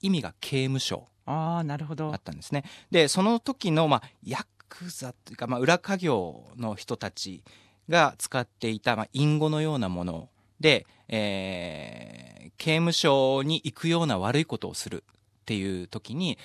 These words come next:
Speaker 1: やばをしでかすとか、
Speaker 2: ほう。
Speaker 1: やばなことをするっていう。
Speaker 2: なんか、堅気な言葉ですね。
Speaker 1: そうですね。
Speaker 2: <laughs> はい。
Speaker 1: ちょっと、あのー、まあ、その筋の人が使ってた言葉
Speaker 2: はい。
Speaker 1: だったんですね。
Speaker 2: はい。
Speaker 1: なので、基本的には最初は危険な状況を示す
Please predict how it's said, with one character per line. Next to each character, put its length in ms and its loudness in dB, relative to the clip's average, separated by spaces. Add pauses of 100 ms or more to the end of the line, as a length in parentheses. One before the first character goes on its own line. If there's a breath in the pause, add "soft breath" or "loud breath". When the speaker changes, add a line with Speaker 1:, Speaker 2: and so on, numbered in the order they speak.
(120 loud breath)
Speaker 1:
や 160 0
ば 120 4
を 80 -2
し 160 -2
で 80 -10
か 160 -14
す 160 -4
と 80 -20
か、 220 -18 (120)
Speaker 2:
ほ 260 6
う。 20 10
Speaker 1:
や 80 10
ば 140 8
な 120 0
こ 140 -14
と 100 -6
を 80 -8
す 140 -8
る 160 -12 (340 soft breath)
っ 80 -20
て 60 -6
い 120 -10
う。 140 -14 (140)
Speaker 2:
な 80 6
ん 20 4
か、 60 -2
堅 260 4
気 100 4
な 100 6
言 220 0
葉 100 6
で 100 6
す 100 0
ね。 160 2
Speaker 1:
そ 160 2 (340)
う 60 6
で 80 8
す 140 2
ね。 160 -4 (100)
Speaker 2:
<laughs> 80 0
は 220 8
い。 20 6
Speaker 1:
ち 60 8
ょ 40 12
っ 40 -6
と、 120 4
あ 80 4
の 580 0
ー、 20 -8
ま 80 2
あ、 20 2
そ 160 4
の 260 2
筋 340 2
の 100 4
人 220 -4
が 140 -8
使 200 -8
っ 40 -4
て 160 -8
た 120 -14
言 260 -18
葉 200 -20
Speaker 2:
は 460 2
い。 60 -6
Speaker 1:
だ 120 -2
っ 60 -8
た 120 -18
ん 40 -18
で 60 -20
す 140 -8
ね。 180 0
Speaker 2:
は 220 0
い。 20 2
Speaker 1:
な 80 6
の 100 0
で、 220 4
基 140 -2
本 120 4
的 160 0
に 60 4
は 60 4
最 160 0
初 80 -4
は 80 -2
危 160 -2
険 220 0
な 140 -2
状 180 0
況 200 -2
を 60 -2
示 360 -4
す 300 0